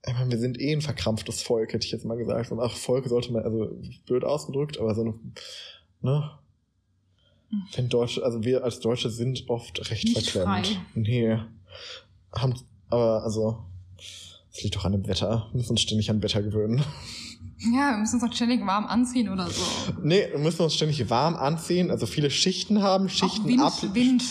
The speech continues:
Speaker 1: Schichten ablegen, Schichten wieder anziehen, hast du ständig Wind und Regen in der Fresse.
Speaker 2: Ja,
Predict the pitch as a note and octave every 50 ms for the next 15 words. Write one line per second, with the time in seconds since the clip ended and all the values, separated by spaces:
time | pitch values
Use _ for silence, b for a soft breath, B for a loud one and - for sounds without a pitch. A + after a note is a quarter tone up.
0 | B B B B - - E3+ E3 - - - - - - E3 - - F#3 F3+ G3
1 | F#3+ G3 G#3+ - - G3 F3+ - - F3+ D#3+ D#3 E3+ E3 D#3+ D#3+ F3+ F3 F#3 D#3+
2 | D3 D3 - - - D3+ C#3 - A#2+ A#2 B2+ C3+ D#3+ E3 D#3+ C#3+ B2 C3 C3+ C3
3 | B2 G#2+ G2+ G#2+ - - A2 G#2+ - G#2 A2+ A#2 G#2+ - G3+ F3+ - - F3+ F#3
4 | F#3